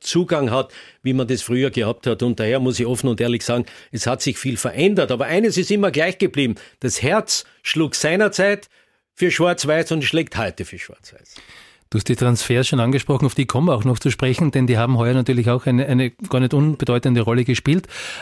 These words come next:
Speaker 2: Ähm, lass uns vorerst aber mal trotzdem zurück in die fußballerische Gegenwart kommen, wobei eigentlich wollen wir das Jahr ja chronologisch aufarbeiten. Insofern beginnen wir, wie sich das gehört, im Jänner zwanzig dreiundzwanzig, Trainingsstart, sechster Jänner.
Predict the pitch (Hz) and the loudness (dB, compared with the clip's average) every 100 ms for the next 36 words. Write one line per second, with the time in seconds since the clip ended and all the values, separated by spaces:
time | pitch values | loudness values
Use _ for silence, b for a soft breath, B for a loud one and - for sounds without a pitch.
0 | - 127 135 123 147 143 - - 143 143 | -2 0 2 2 2 2 0 0 2 2
1 | 143 143 139 135 135 143 - 147 131 127 | 2 2 4 4 4 0 2 0 0 0
2 | 139 - 139 127 - 147 - 131 131 - | 0 0 0 2 2 2 2 2 2 0
3 | 123 127 147 139 - 139 151 180 B B | 0 2 2 0 0 2 4 2 B B
4 | B 147 143 - 120 151 151 135 143 139 | B 0 0 0 0 2 0 2 2 4
5 | 127 120 123 131 139 131 - 131 120 117 | 2 2 2 2 2 0 2 2 4 4
6 | 131 147 - 117 131 - 131 139 131 - | 4 2 0 0 -2 0 0 2 0 2
7 | 175 180 - 147 135 - 120 139 - 165 | 0 0 2 2 2 0 0 2 2 2
8 | 160 135 147 156 143 135 131 123 - 135 | 2 2 2 2 2 2 2 0 0 -2
9 | 156 - 131 117 127 151 143 139 139 151 | 0 0 2 2 2 2 0 0 2 0
10 | - 131 143 - 139 175 147 120 120 151 | 0 0 0 0 0 0 0 0 2 0
11 | - 151 - 131 - 135 117 139 | 2 0 0 -2 0 0 2 2